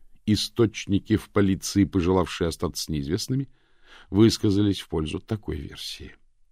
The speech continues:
И мало того, что пресса тут же взяла его в осаду — так еще и заместитель начальника полицейского департамента Дании позвонил ему. Правда, он сумел отбрехаться, сказав, что проводит совещание и перезвонит чуть позже.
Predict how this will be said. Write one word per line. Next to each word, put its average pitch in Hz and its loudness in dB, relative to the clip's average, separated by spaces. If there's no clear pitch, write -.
И 95 -4
мало 127 -2
того, 80 -2
что - -6
пресса 80 -4
тут 92 -2
же 87 2
взяла 82 2
его 82 0
в 85 -4
осаду — 87 -6
так 107 0
еще 110 6
и 113 10
заместитель 101 4
начальника 95 4
полицейского 95 2
департамента 90 0
Дании 85 0
позвонил 71 -4
ему. 67 -8
Правда, 87 2
он 80 -2
сумел 85 0
отбрехаться, 78 -2
сказав, 76 -4
что - -6
проводит 76 -2
совещание 78 -2
и 71 -4
перезвонит 73 -4
чуть - -14
позже. - -14